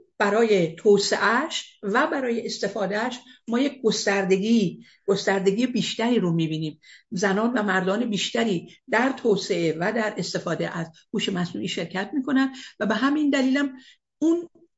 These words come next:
هوش مصنوعی قوی‌تر خواهد شد. سر آخر، اه، به اصطلاح یک، اه، اه، توانایی تکنیکی، توانایی اجتماعی،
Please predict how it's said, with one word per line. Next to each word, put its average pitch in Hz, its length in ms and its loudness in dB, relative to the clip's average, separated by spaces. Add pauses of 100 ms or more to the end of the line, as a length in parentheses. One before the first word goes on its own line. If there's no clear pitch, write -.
(120)
هوش 285 200 2
مصنوعی 277 460 0
قوی‌تر 190 640 -2
خواهد 147 320 -6
شد. - 300 -4 (300)
سر 208 320 0
آخر، 214 560 -2 (340)
اه، 196 240 2
به 202 80 -8
اصطلاح 214 640 0
یک، 220 480 2
اه، 175 320 0 (920)
اه، 170 520 0
توانایی 196 680 0
تکنیکی، 240 560 0
توانایی 185 500 -2
اجتماعی، 185 720 -4